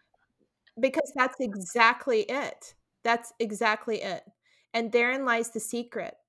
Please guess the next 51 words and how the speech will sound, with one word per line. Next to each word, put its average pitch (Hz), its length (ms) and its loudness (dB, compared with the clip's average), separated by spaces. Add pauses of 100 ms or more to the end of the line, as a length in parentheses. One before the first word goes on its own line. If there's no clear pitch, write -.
And, 220 340 -2
and 214 140 -2
it - 160 -8
sounds 302 300 -6
like, 254 220 -2
"Well, 254 240 0
I 254 100 2
have 247 280 -2
to 262 100 -6
do 240 260 -4
this, 233 580 2
you 233 120 -2
know, 220 320 0
I'm 226 240 0
always 254 400 6
having 240 380 0
to 240 100 2
see 233 220 -2
that 226 180 2
in 220 100 0
other 214 220 0
people." 214 560 -2 (500)
But 247 240 4
I 226 320 4
actually 247 480 2
think 240 380 -2
in 220 120 -4
seeing 226 440 -2
those 214 220 -2
things, 214 380 -4
what 220 120 -4
you 208 120 -2
just 226 280 -2
said, 202 260 -2
the 196 80 -2
dignity, 202 760 -4
the 196 160 -2
worth, 190 680 -2 (480)
the 220 100 0
importance 208 960 -4
to 214 120 -8
God, 196 500 0
'cause 240 200 -6
he 226 160 -6
says 202 400 -2
of 208 140 -2
us, 202 240 -4
"You 208 120 0
are 196 100 0
a 180 60 -2
treasure. 202 680 -6